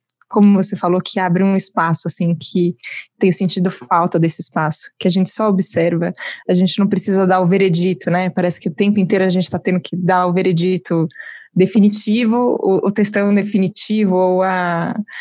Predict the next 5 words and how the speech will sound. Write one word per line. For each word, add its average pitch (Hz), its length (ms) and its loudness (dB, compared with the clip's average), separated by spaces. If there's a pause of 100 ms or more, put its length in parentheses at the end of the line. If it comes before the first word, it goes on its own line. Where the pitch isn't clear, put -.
(640)
a 196 80 4
opinião 202 440 4
mais 196 280 0
certa, 196 520 0
tudo, 208 720 2